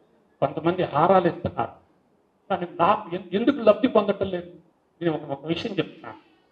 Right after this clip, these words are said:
పుట్టపర్తి బాబాకి నాకు మధ్య కొంత కన్వర్జేషన్ జరిగింది, అది పుస్తకం కూడా నా దగ్గర ఉంది, కావాలంటే. "స్వామి,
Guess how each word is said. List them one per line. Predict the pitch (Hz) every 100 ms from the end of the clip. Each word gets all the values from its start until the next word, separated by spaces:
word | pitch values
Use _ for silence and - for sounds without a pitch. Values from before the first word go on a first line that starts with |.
| _ _ _ _ _ _ _ _ _ 170
పుట్టపర్తి | - 240 240 226
బాబాకి | 208 190 190 190 175
నాకు | 160 - 160
మధ్య | 156 175 135 135 - - _ _ -
కొంత | 143 151 127 - - _ _ _ _ _ 165
కన్వర్జేషన్ | 190 202 170 160 160 139
జరిగింది, | 131 - - _ _
అది | 123 - -
పుస్తకం | - - 202
కూడా | 175
నా | 143
దగ్గర | 131 151
ఉంది, | 143 131
కావాలంటే. | - - 139 - - - - - _ _ _ _ _ _ _ - _ _ -
"స్వామి, | 165 170 202 240 151 135